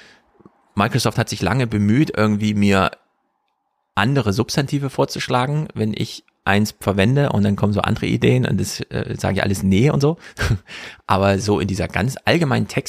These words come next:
Textgenerierung sehe ich irgendwie noch so Möglichkeiten, die es insgesamt so ein bisschen besser und angenehmer für alle machen, für die Leser und für die Autoren. Aber mal sehen.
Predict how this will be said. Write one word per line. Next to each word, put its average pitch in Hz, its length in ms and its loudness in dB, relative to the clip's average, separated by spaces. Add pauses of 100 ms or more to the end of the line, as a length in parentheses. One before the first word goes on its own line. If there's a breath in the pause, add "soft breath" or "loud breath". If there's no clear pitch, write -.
(520)
Textgenerierung 101 1000 0
sehe 123 260 2
ich 147 120 -2
irgendwie 104 240 0
noch 98 160 -2
so 92 400 -4
Möglichkeiten, 92 720 -4
die 92 300 -4 (1200)
es 104 160 -2
insgesamt 98 480 0
so - 60 -4
ein 95 40 -6
bisschen 92 220 -6
besser 95 340 -2
und - 140 -6
angenehmer 95 420 2
für - 160 -4
alle 95 120 -2
machen, 95 260 -4
für - 100 -4
die 101 80 0
Leser 101 280 4
und 98 140 0
für - 60 -2
die 92 120 -2
Autoren. 95 400 -4
Aber 117 160 4
mal 92 120 0
sehen. - 220 -8